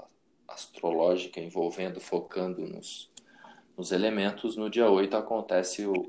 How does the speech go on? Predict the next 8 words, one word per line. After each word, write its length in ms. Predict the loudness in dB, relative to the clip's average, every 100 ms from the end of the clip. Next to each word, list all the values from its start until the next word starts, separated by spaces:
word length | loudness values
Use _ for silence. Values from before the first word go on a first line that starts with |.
| -4
o, 760 | -2 0 -2 -6 -10 -14 -16 -12
o 80 | -12
encontro 480 | -6 -2 -2 -2 -6
entre 260 | -6 -8
o 80 | -6
Sol 580 | 0 8 10 10 8 0 _ _ _ _ _ _ _ -8
e 560 | -6 -4 -2 -2 -2 -2
Mercúrio, 760 | -4 -6 -6 -2 -2 -4 -10